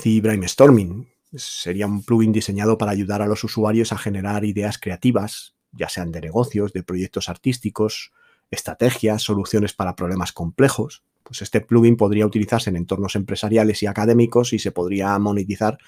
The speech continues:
mm, bajo un pago por suscripción también. Y por último, podría ser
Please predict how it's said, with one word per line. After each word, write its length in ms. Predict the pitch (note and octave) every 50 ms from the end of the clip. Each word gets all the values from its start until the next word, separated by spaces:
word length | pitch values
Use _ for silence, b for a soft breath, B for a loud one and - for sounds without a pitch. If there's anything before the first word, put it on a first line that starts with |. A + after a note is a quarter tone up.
| b b b b b b b
mm, 360 | - G#2 G2 F#2 F#2 F2+ E2 D2+ _ _ _ _ _ _ _ _ _ _ _ _ _ _ _ -
bajo 240 | - - - - F#2+
un 140 | F2+ F2+ F2
pago 260 | - F#2+ F2 F#2 F2
por 120 | - E2
suscripción 500 | - G2 - - - G2 - - F#2 D2+
también. 360 | - D2+ E2+ A2+ A#2+ F#2 F2+ - _ _ _ _ _ _ _ _ _ _ _ _ _ _ _ _ _ _ _ _ _ _ _ _ _ _ _ _ _ _ _
Y 120 | - C#3+ B2+
por 120 | C3+ C3+
último, 320 | C3 C3 C3+ C3+ C3 C3
podría 320 | A#2+ B2 A2+ A2+ A2 A2 G#2+
ser 400 | - - A2 A2+ A2+ - -